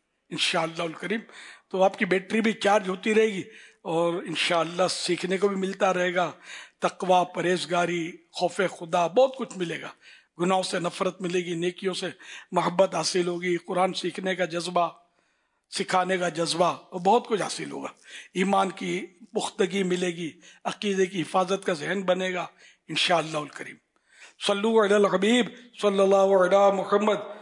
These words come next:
اب یہ کہ نگران شورا کی نواسی میرے پاس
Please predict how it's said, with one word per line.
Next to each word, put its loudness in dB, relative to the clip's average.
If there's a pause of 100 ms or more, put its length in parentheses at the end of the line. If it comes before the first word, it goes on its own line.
(520)
اب 2
یہ 4
کہ 0
نگران 2
شورا 2
کی -4
نواسی 2
میرے 0
پاس -4